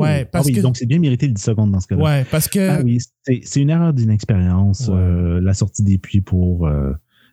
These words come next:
Speaker 2: pour un pilote qui fait de la, de la Super Formula ou de la F deux, là. C'est pas quelque chose qui est si habituel. Euh, c'est sûr qu'ils font des arrêts de temps en temps, mais
Speaker 1: Ouais.
Speaker 2: c'est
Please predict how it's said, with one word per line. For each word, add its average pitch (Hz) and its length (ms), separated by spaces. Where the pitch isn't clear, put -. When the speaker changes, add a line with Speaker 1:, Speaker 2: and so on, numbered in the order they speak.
Speaker 2:
pour 104 140
un 98 60
pilote 101 280
qui - 100
fait 98 120
de 92 60
la, 80 520
de 82 80
la 90 80
Super 87 280
Formula 87 480
ou 87 80
de 82 80
la 80 220
F 76 80
deux, 82 180
là. 80 140
C'est - 160
pas 95 80
quelque 90 240
chose 90 160
qui - 120
est - 40
si - 640
habituel. 131 760
Euh, 92 180
c'est - 140
sûr 110 160
qu'ils - 120
font 123 100
des 139 160
arrêts 127 180
de 123 60
temps 123 160
en 120 80
temps, 143 180
mais 117 160
Speaker 1:
Ouais. 104 60
Speaker 2:
c'est 107 300